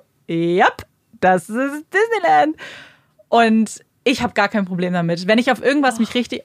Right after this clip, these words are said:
Speaker 1: nur für eine Fahrt von dreißig Sekunden, für, es ist mir absolut wert. Ich hab kein Problem.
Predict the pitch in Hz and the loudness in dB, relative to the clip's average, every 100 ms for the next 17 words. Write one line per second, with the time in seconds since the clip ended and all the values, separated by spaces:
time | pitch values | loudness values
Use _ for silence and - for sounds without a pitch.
0 | - 226 339 381 320 277 254 262 247 269 | 0 2 2 0 0 -2 0 2 0 0
1 | 254 233 226 226 - 220 247 269 247 233 | 0 2 0 -2 -2 0 0 -2 -6 -8
2 | - 226 220 190 196 226 _ _ _ _ | -2 -2 -2 -6 -8 -10 _ _ _ _
3 | 185 233 185 - 214 - 226 208 208 - | -4 -4 -4 -4 -4 -2 0 0 -2 -6
4 | 185 175 170 165 _ _ _ _ _ _ | -4 -2 -4 -6 _ _ _ _ _ _
5 | _ _ _ _ _ 202 226 - 226 208 | _ _ _ _ _ -4 -4 0 0 0
6 | 190 175 175 | -2 -2 -4